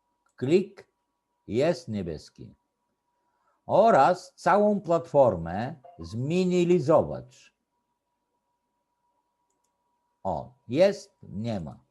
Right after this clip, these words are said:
i odwrotnie. Jak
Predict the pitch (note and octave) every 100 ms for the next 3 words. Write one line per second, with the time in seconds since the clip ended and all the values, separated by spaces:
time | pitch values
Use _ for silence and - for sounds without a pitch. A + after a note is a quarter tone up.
0 | _ - D#3+ E3 C3+ B2 F#2+ - B2 _
1 | _ _ _ _ _ _ _ _ _ _
2 | _ _ B5 B5 _ _ _ _ _ _
3 | _ _ _ _ _ _ _ _ _ _
4 | _ _ _ _ _ _ _ _ _ _
5 | _ _ _ _ _ _ _ A2 D#3+ G3
6 | G3 -